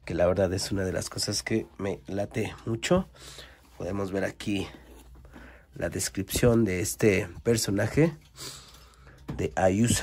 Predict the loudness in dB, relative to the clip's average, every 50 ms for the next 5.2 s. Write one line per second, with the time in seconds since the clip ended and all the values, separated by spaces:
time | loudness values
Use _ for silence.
0 | 6 6 6 4 0 0 2 2 0 2 4 4 4 4 4 2 -2 -2 -2 0
1 | 0 0 0 0 0 0 0 0 0 2 2 4 4 2 0 -6 -10 -10 -8 -6
2 | -6 -6 -8 -12 -16 -18 -12 -4 -2 0 0 0 -2 -2 -2 -4 -4 -4 -6 -10
3 | -18 -20 -20 -20 -20 -20 -20 -20 -18 -10 -6 -4 -4 -4 -4 -4 -6 -6 -6 -4
4 | -4 -2 -2 -4 -6 -6 -6 -4 -4 -4 -6 -10 -14 -16 -14 -10 -6 -4 -4 -4
5 | -6 -8 -10